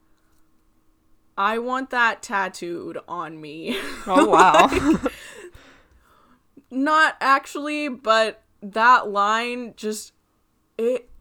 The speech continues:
Speaker 1: kills me. Jack Feldman. Ugh. Sorry. I just needed that a lot.
Speaker 2: <laughs>
Speaker 1: I don't, um,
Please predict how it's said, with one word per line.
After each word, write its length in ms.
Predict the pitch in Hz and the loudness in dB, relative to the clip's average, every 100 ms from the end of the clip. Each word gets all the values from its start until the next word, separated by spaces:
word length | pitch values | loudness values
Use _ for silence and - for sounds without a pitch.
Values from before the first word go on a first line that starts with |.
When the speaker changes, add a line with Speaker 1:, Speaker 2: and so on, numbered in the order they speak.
| - | -20
Speaker 1:
kills 1000 | - - - 202 208 220 233 247 247 226 | -20 -12 -10 -6 -6 -4 -4 -4 -6 -8
me. 760 | 226 208 202 190 180 170 165 151 - - _ 180 | -10 -8 -8 -10 -10 -10 -12 -12 -12 -16 _ -20
Jack 500 | 180 185 240 330 - | -10 -4 -2 -4 -12
Feldman. 1400 | _ 214 240 294 240 240 233 214 196 180 175 151 160 151 - _ _ | _ 0 2 2 -2 -8 -6 -6 -6 -8 -10 -12 -14 -16 -18 _ _
Ugh. 800 | 226 277 269 254 226 202 180 - - _ _ _ _ _ _ | -2 0 2 2 4 2 -2 -8 -18 _ _ _ _ _ _
Sorry. 640 | - 170 160 160 160 175 185 _ _ | -14 -12 -10 -12 -14 -16 -20 _ _
I 80 | 196 | -16
just 400 | 202 240 226 - _ - | -16 -16 -18 -20 _ -20
needed 520 | 170 160 156 160 165 | -20 -18 -16 -18 -18
that 360 | 147 87 87 _ - | -18 -18 -20 _ -20
a 80 | |
lot. 560 | 180 - - 302 - - - _ _ _ _ _ | -12 -6 -2 -4 -6 -14 -20 _ _ _ _ _
Speaker 2:
<laughs> 640 | _ _ _ _ _ - | _ _ _ _ _ -14
Speaker 1:
I 120 | 214 | -12
don't, 520 | 240 254 247 233 226 _ _ _ _ _ _ _ _ _ _ _ _ | -10 -10 -10 -12 -16 _ _ _ _ _ _ _ _ _ _ _ _
um, 800 | 190 202 208 202 202 202 208 | -14 -12 -10 -10 -12 -12 -14